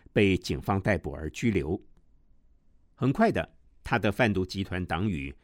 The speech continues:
就发动了大规模的暴力事件，烧杀抢盗，造成当地居民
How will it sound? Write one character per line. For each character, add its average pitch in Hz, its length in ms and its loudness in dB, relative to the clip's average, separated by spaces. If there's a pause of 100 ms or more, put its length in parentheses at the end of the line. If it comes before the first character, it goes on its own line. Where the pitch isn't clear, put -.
(120)
就 98 240 2
发 113 260 0
动 101 200 0
了 76 100 -4
大 110 320 0
规 113 180 2
模 95 180 0
的 104 120 -2
暴 101 220 0
力 90 120 -2
事 87 220 -8
件， - 240 0 (380)
烧 104 260 0
杀 95 220 -2
抢 80 260 -8
盗， 104 260 -2 (280)
造 104 200 2
成 90 300 -4
当 110 220 0
地 90 120 -2
居 101 200 -2
民 78 280 -4